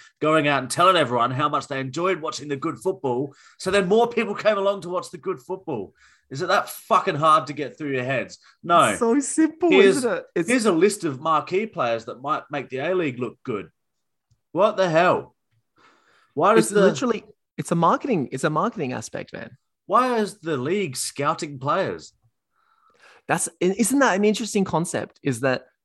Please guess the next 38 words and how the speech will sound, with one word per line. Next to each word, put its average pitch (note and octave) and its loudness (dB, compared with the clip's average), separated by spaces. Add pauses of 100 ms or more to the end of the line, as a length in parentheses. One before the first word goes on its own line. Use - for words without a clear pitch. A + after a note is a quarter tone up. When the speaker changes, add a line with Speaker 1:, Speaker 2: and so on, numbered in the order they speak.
(120)
Speaker 2:
the C3 -4
A E3+ 4
P E3+ 2
L B2+ 4
is B2 -2
gonna C3 -6
sit E3 -2
down C3 -4
individually C3+ 2
with A2 -4
different C3+ -8
clubs - -4
and B2 -6
say, A#2+ -6
"This D#3+ -6
is F3+ -4
a D#3+ 0
list D3 -4
of - -8
players A2+ 0
that - -8
we C3 -2
think B2 -4
we B2 0
can A#2 0
help B2 0
you A#2+ -4
finance A#2 -2
to A#2 -12
bring A2+ -4
to A#2+ -6
your A2 -2
club. A2+ -6 (560)
Which C3+ -2
ones B2 -2
do A#2+ -2
you A#2 0
want?" A2 -8